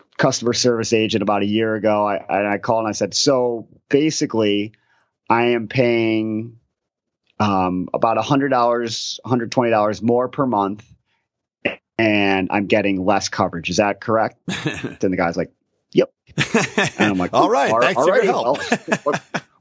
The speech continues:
Speaker 1: what can I do about it?" <laughs> So that's how that conversation went.
Speaker 2: He's like, "I'm giving you the middle finger over the phone right now. See you later, sir." Yeah, it's, it, I'm the
Speaker 1: I
Speaker 2: same
Speaker 1: don't
Speaker 2: thing.
Speaker 1: get
Speaker 2: It's,
Speaker 1: much.
Speaker 2: <laughs>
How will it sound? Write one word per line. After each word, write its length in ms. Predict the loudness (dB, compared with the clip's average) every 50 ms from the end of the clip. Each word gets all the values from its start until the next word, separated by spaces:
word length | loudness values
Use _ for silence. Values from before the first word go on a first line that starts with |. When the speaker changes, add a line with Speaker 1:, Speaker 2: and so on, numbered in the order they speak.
| _
Speaker 1:
what 140 | -4 -4 -2
can 100 | 0 2
I 100 | 2 2
do 160 | 2 2 0
about 260 | 0 0 0 0 0 -2
it?" 100 | -2 -4
<laughs> 520 | -4 -6 -6 -4 -2 -2 -2 -2 -2 -2
So 300 | -2 0 2 2 2 2 0 -4 -8 -16 _ -20 -20 -20 -16 _ -2
that's 160 | -2 -2 -2 _ _ _ _ _ -10 -2 0
how 120 | 0 0
that 180 | 0 -2 -2 -2
conversation 580 | -2 -2 -2 -2 -2 -2 -2 -2 -2 -4 -4
went. 200 | -4 -4 -4 -4 -2
Speaker 2:
He's 180 | -2 0 0 0
like, 160 | 0 0 2
"I'm 140 | 0 0 0
giving 240 | 0 0 0 0 -2
you 100 | -2 -2
the 100 | 0 0
middle 280 | 2 2 2 2 0
finger 360 | -2 0 -2 0 0 0 0 0
over 120 | 0 0
the 100 | -2 -2
phone 300 | 2 2 2 2 2 2
right 240 | 2 0 0 0 0
now. 540 | 0 2 2 2 2 0 0 -2 -2 -4 -8 -10 -8
See 140 | -2 0 2 2
you 80 | 2
later, 260 | 2 0 -2 -4 -6
sir." 280 | -8 -6 -6 -6 -6 -8 _ _ _ _ _ -20 -20 -20 -20 -20 -20 -20 _ _
Yeah, 220 | -2 0 0 0 -2
it's, 140 | -2 -2 -2
it, 220 | 0 0 0 0
I'm 120 | 0 -2 0
the 100 | 2 2
Speaker 1:
I 20 | 2
Speaker 2:
same 120 | 2 2
Speaker 1:
don't 120 | 0 0 -2
Speaker 2:
thing. 160 | -2 -2 -2
Speaker 1:
get 40 | -4
Speaker 2:
It's, 100 | -4 -4
Speaker 1:
much. 260 | -6 -8 -10 -16 -20 _ _ _ -6
Speaker 2:
<laughs> 580 | -6 -6 -6 -4 -4 -4 -4 -2 -6 -6 -8